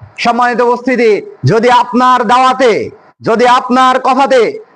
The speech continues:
যদি আপনার দাওয়ার ভাষা বিশ্বনবী মুহাম্মদুর রাসূলুল্লাহ সাল্লাল্লাহু আলাইহি ওয়াসাল্লামের মতো না হয়, যদি আপনার দাওয়া রাসূল সাল্লাল্লাহু আলাইহি ওয়াসাল্লামের যে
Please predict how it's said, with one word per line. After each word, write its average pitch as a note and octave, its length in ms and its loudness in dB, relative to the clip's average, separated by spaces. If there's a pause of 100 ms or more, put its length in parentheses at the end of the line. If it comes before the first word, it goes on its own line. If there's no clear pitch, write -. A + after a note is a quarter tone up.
যদি A#3 240 2
আপনার B3 480 2
দাওয়ার B3+ 340 2
ভাষা A#3+ 320 0
বিশ্বনবী B3+ 500 -2
মুহাম্মদুর B3 640 0
রাসূলুল্লাহ B3 480 0
সাল্লাল্লাহু B3+ 420 0
আলাইহি B3+ 260 2
ওয়াসাল্লামের B3+ 460 0
মতো B3 220 -2
না B3 100 0
হয়, B3 400 2 (400)
যদি A#3 240 2
আপনার B3+ 420 0
দাওয়া B3 400 2 (220)
রাসূল A3 280 0
সাল্লাল্লাহু B3+ 460 0
আলাইহি B3+ 260 2
ওয়াসাল্লামের B3+ 840 0
যে A#3+ 320 2